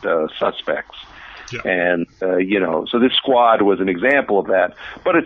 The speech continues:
Speaker 1: some point, they realized their time had passed,
Speaker 2: Mm.
Speaker 1: you know, for their sort of policing.
Speaker 2: Yep. Well, I can't let you go without talking about the movie and your experiences with the movie. So how did the movie come about in the first place? And then, um,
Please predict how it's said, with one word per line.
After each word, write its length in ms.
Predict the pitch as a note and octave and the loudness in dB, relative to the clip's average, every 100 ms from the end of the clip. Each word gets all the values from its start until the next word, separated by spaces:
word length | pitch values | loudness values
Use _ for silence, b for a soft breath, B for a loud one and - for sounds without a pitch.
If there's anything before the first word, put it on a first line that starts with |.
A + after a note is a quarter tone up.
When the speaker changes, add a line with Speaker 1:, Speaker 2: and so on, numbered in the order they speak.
| - | 0
Speaker 1:
some 180 | G3+ - | -2 0
point, 380 | D3 A2+ G2+ G#2 | 0 2 2 2
they 120 | G#2 | 0
realized 580 | G2+ A2 G#2 F#2 F2+ - | 2 4 4 4 2 0
their 160 | G2+ | -2
time 400 | F#2 F2+ E2+ E2 | -2 -2 -2 -2
had 140 | D#2+ - | -6 -4
passed, 440 | E2+ C#3 - - - - - - | -4 -2 -4 -10 -20 -20 -20 -16
Speaker 2:
Mm. 180 | A#2+ | -10
Speaker 1:
you 60 | G#2 | -4
know, 140 | F#2 F2 | -2 -2
for 120 | A2+ | 0
their 240 | G2+ G2 | 2 2
sort 220 | - G2 | 0 -4
of 100 | E2 | -4
policing. 500 | - E2+ D2+ - - - - - - - - | -6 -6 -6 -8 -14 -16 -20 -20 -20 -20 -20
Speaker 2:
Yep. 100 | - - - b b | -20 -20 -20 b b
Well, 140 | C#3+ C#3+ | -8 -6
I 60 | D#3+ | -6
can't 240 | F#3 F#3 | -4 -2
let 180 | F3+ C#3+ | -2 -4
you 80 | D3+ | -4
go 100 | C#3+ | -2
without 220 | C#3 B2+ | -2 -4
talking 320 | C#3 C3+ C3 | -6 -6 -6
about 220 | A#2 A2+ | -6 -6
the 80 | A2+ | -6
movie 440 | A2 A2+ G#2 G#2 - _ - | -6 -6 -8 -10 -14 _ -20
and 180 | - A#2+ | -12 -8
your 140 | B2 A#2 | -4 -4
experiences 640 | - - B2 B2 A2 G#2+ | -6 -6 -8 -6 -6 -4
with 120 | A2+ | -6
the 60 | A#2 | -6
movie. 260 | A2+ A#2 | -4 -4
So 220 | A2 C#3 C3 B B | -2 -2 -4 B B
how 180 | - F#3+ | -6 -2
did 140 | G3+ E3 | 0 0
the 40 | |
movie 320 | D#3+ E3 D3+ | 0 0 0
come 180 | A#2+ C#3 | -2 -4
about 420 | A#2 B2+ A#2+ E2+ | -2 -2 -2 -4
in 100 | A2 | -8
the 60 | G#2 | -10
first 320 | B2 B2+ - | -8 -6 -8
place? 300 | A2+ G#2+ G#2+ | -8 -6 -6
And 100 | A2 | -6
then, 240 | A2 A2 G#2+ | -6 -6 -6
um, 220 | G#2+ | -6